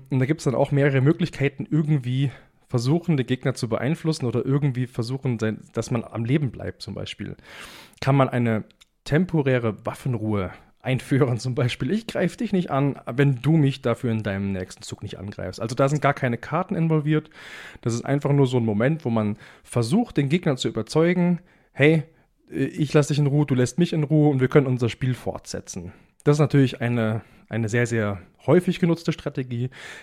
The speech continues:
geht auch oft auf, weil beide haben keinen Nachteil dadurch, meistens,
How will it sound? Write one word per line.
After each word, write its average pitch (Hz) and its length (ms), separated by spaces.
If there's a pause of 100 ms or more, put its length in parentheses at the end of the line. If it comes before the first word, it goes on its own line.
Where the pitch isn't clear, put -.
(160)
geht 147 160
auch 117 100
oft - 240
auf, 139 260
weil 110 300 (440)
beide 131 260
haben 131 140
keinen 117 180
Nachteil 131 320
dadurch, 131 440
meistens, 131 720